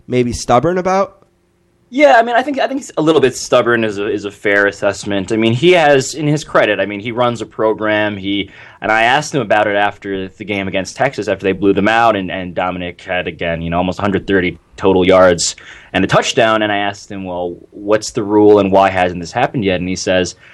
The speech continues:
Speaker 2: "I've done it at O U the same way for thirteen years. A kid needs to be the starter and look like he's gonna be the starter next year." And, and then we give him a scholarship. There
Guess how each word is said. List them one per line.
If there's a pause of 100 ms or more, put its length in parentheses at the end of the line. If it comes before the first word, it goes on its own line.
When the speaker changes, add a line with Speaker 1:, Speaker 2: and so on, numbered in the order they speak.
(180)
Speaker 2:
"I've
done
it
at
O
U
the
same
way (300)
for
thirteen
years.
A
kid
needs
to (100)
be
the
starter
and (140)
look
like
he's
gonna
be
the
starter
next
year." (420)
And,
and
then
we
give
him
a
scholarship.
There